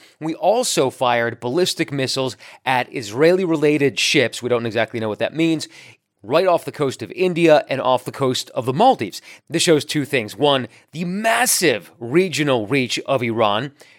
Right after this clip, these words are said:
which we haven't actually seen them demonstrate before. We knew they had the capability, but now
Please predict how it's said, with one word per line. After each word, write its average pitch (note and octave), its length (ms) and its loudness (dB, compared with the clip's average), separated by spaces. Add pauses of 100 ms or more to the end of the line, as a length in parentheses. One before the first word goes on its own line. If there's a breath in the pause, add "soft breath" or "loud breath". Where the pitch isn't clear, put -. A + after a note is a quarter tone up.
(320 soft breath)
which - 460 0
we A#2+ 120 -8
haven't D3+ 260 0
actually A#2 260 -2
seen C3+ 220 -2
them G#2 120 -4
demonstrate A2+ 560 -2
before. A2+ 300 0
We A2 100 -2
knew B2+ 140 0
they A#2 100 2
had A2 160 0
the G2 80 -6
capability, A2 600 -4 (320 loud breath)
but - 120 -4
now E3 500 0